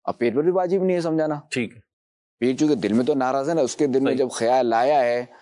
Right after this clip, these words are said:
Speaker 2: جی۔
Speaker 1: تو ناراض تو ہے نا اندر سے۔
Speaker 2: جی۔
Speaker 1: کہ یار یہ کیسا بے شرم ہے کہ یار اللہ کی نافرمانی کر رہا ہے۔
Speaker 2: ٹھیک ہے۔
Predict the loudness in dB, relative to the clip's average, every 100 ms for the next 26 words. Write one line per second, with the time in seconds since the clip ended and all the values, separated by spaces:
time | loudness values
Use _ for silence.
0 | -8 -4 -2 0 0 0 0 0 0 0
1 | 0 0 -2 -4 -10 -10 _ _ _ _
2 | -4 0 0 0 -2 -2 0 0 -2 -2
3 | -2 0 0 0 0 -2 -2 -2 -2 -2
4 | -4 -2 -2 -2 0 0 0 -2 -4 -10